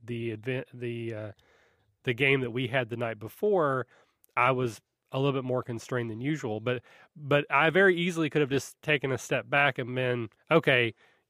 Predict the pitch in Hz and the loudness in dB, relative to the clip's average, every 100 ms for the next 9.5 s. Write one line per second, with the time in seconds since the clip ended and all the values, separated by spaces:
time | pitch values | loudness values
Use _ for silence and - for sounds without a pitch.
0 | - 156 135 113 127 - 180 170 156 156 | -14 -4 -4 -2 -6 4 6 6 6 4
1 | 143 139 143 139 143 135 - 135 131 131 | 4 0 0 0 0 -2 0 -2 0 -2
2 | 127 - _ _ - 123 113 - - - | -4 -8 _ _ -4 -2 -2 -8 -20 0
3 | 175 175 156 135 131 - 123 143 139 135 | 4 4 4 2 -2 -2 0 2 4 2
4 | 131 _ _ _ - 131 143 156 170 143 | -2 _ _ _ -2 2 2 2 2 2
5 | - 156 139 135 110 127 120 120 123 120 | 2 4 4 4 0 0 -2 0 0 0
6 | 117 117 127 139 123 123 120 117 107 - | 0 -4 -2 -2 0 0 0 -2 -4 -4
7 | 123 117 107 120 107 - _ _ _ _ | -6 -4 -8 -8 -12 -12 _ _ _ _
8 | _ _ 110 131 127 139 135 - 139 120 | _ _ -4 0 2 4 2 0 -2 -2
9 | - 147 - 120 104 | 0 0 0 -6 -8